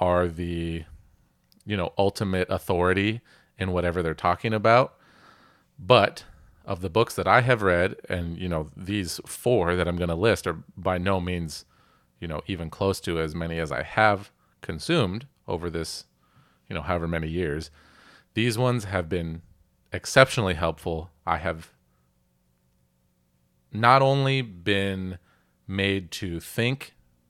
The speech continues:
more about the topics that they contain that I already knew, but I've also been exposed to n-, numerous new, um, ideas. And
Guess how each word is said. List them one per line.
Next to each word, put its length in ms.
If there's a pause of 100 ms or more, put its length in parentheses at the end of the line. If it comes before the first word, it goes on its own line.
(760)
more 420
about 500 (920)
the 60
topics 380
that 140
they 120
contain 500 (920)
that 180
I 80
already 200
knew, 440
but 180
I've 120
also 240
been 140
exposed 760
to 340
n-, 120 (180)
numerous 580
new, 380 (460)
um, 280 (100)
ideas. 560 (320)
And 580